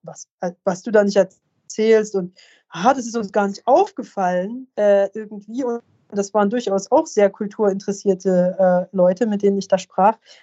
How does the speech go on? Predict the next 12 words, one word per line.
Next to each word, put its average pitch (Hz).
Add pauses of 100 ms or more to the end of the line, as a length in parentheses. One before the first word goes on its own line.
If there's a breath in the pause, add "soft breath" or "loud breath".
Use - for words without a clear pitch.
Also 208
man 202
kann 247
sich 233
da 196
wirklich, 226
ähm, 208 (580)
wenn 202
man 208
sich 202
da 180
austauscht, 247